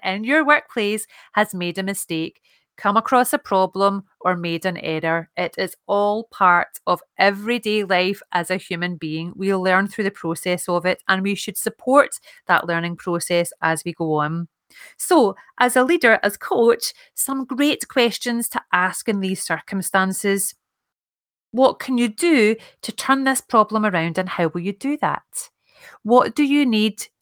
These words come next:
that supports you? What do you think could be done to improve the situation? Ask your team member or your colleague what they think the solution or the resolution will be to the problem that they are facing.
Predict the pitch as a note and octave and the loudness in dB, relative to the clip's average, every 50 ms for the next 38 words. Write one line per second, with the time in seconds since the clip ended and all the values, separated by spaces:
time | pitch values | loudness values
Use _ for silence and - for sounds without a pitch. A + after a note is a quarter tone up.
0 | _ _ - G3 - - - G#3+ - - - F#3 F3 F3+ - - - - - F3 | _ _ -4 -4 -2 -2 -4 -6 -6 -6 -2 0 2 2 0 -2 -6 -8 -8 -8
1 | D3+ D#3 D3 D3 D#3 D#3+ D#3+ D#3 _ _ _ _ _ _ _ _ _ _ _ _ | -4 -4 -2 -2 -2 -2 -4 -8 _ _ _ _ _ _ _ _ _ _ _ _
2 | _ _ _ _ _ _ _ _ - G#3+ A#3+ A3 G#3 - C#4+ C4+ D4+ C#4 - - | _ _ _ _ _ _ _ _ 0 2 2 2 2 2 2 4 2 4 4 2
3 | G#3+ G3+ - - - A3+ - A#3 G#3 - - D4 B3 G#3 G#3 A3+ A#3 - - B3+ | 0 0 -2 -4 -4 -2 0 0 0 4 4 4 4 4 2 0 -2 0 0 0
4 | A3+ A3+ - - G3 F3+ F3 - F3+ - G3 - - - - B3 C4+ C4+ - - | 2 0 0 0 0 0 0 -2 -4 -2 -2 -2 -2 -4 -2 0 0 0 2 0
5 | A3 G#3 - _ - B3+ C4 C#4+ D4+ C#4+ - - - C4 B3+ - - - D4 C#4+ | 0 0 -2 _ 2 4 6 4 4 2 0 -2 -2 -2 -2 -2 -2 -2 0 2
6 | B3+ A3+ A3 G3+ A#3 G#3+ - G#3 G#3 G3 G3+ G3+ - - - C#4 C#4 A3 G#3+ G3 | 2 2 2 4 2 4 4 4 2 2 0 -2 -2 0 0 0 2 0 -2 -2
7 | - - A#3+ - A3+ - C4+ D4 C4+ - - D4+ C4 - - A#3 - - A3 G3+ | 0 2 2 2 2 0 -2 -4 -2 -2 -2 -4 -2 -2 -4 -4 -4 -2 -2 -2
8 | G3+ F#3+ - - F3+ E3+ D#3+ - - - - - - - - F#3+ E3+ F#3+ F3+ F3 | -2 -2 -2 -4 -4 -6 -6 -8 -14 -20 -20 -20 -6 -2 0 0 2 2 2 4
9 | G3 G#3 G#3+ - A#3+ F#3+ F#3 F3+ - - F#3 E3+ D#3+ - - - - - - F#3 | 4 4 4 2 2 0 0 0 -2 -4 -4 -4 -6 -8 -12 -20 -8 -2 0 0
10 | F#3 - F#3 F3 F#3 F3+ - - - F3+ - - - F3+ E3+ E3+ - F3+ F3 F3 | 0 0 0 0 0 -2 -2 -4 -6 -6 -4 2 4 4 4 4 2 0 0 0
11 | D#3+ _ _ _ _ - G3+ - F3 E3+ D#3+ - - E3 D#3+ D#3 - - F#3+ F3+ | -4 _ _ _ _ -6 -2 0 0 0 0 0 -2 -4 -4 -4 -2 -2 -2 -2
12 | F3+ F3+ F3+ | -2 -4 -6